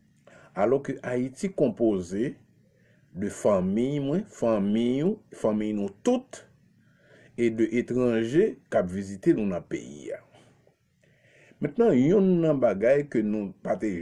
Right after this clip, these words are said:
janm vle aksepte e k ap rete nan fige nou la, se ke nou pa janm konnen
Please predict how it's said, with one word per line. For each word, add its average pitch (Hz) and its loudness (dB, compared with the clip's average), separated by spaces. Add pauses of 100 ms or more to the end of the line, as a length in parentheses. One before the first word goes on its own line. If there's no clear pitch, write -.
(160)
janm 127 2
vle 104 0
aksepte 101 -4 (600)
e 113 -4
k - -2
ap 101 -6
rete 104 -4
nan 95 -6
fige 101 -8
nou 98 -4
la, 85 -6 (640)
se 107 -6
ke 117 -6
nou 104 -6
pa 104 0
janm 185 0
konnen 156 -2